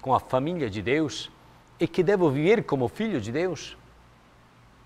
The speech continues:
Tenho consciência de que assumi o compromisso de testemunhar no mundo, com os meus gestos e atitudes,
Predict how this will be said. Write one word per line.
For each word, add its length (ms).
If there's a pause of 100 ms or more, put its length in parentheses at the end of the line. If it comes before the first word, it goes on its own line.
(340)
Tenho 240
consciência 680
de 120
que 320
assumi 760 (320)
o 100
compromisso 840
de 140
testemunhar 1040
no 320
mundo, 540 (560)
com 200
os 180
meus 320
gestos 600
e 100
atitudes, 840